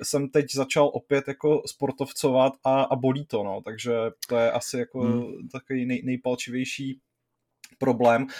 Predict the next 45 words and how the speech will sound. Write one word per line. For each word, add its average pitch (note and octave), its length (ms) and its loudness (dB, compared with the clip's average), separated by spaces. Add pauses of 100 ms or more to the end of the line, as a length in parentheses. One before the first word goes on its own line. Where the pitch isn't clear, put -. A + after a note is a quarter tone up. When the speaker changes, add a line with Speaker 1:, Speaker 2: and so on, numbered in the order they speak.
(120)
Speaker 1:
Na B2+ 120 6
druhou F3+ 300 2
stranu C#3+ 360 4
zase D3+ 260 0
jsem D3+ 220 -4
ale C#3 160 2
díky C3 240 -6
tomu C3+ 220 -2
měl C3+ 240 0
čas C#3 240 0
hrát, A#2+ 460 4
takže A2+ 240 -6
vlastně B2 600 -4 (440)
jako B2+ 440 -2
české C3+ 340 -2
herní B2+ 300 -4
publikum C3 480 -2
tím C3 220 -2
získalo B2 560 0
to, B2+ 160 -6
že, B2 320 2 (220)
že B2+ 60 -8
můžu B2+ 280 -2
mluvit B2 320 -2
o B2 60 -6
těch C3+ 240 -6
hrách, A2 340 0
že - 120 -14
jo. C2+ 200 -14
Takže - 260 -20
Speaker 2:
Že A2+ 60 -4
máš C3 200 0
dojmy B2+ 300 2
a B2 100 2
emoce. A#2 400 -4 (180)
Speaker 1:
Že A#2+ 80 -6
mám B2 120 2
dojmy A#2 260 0
a A2+ 100 -2
emoce, A2+ 340 -8
přesně - 360 -12
tak. G2 180 -16
Speaker 2:
No, B2+ 280 2
jako, C#3+ 420 2 (460)
eh, A#2+ 40 -14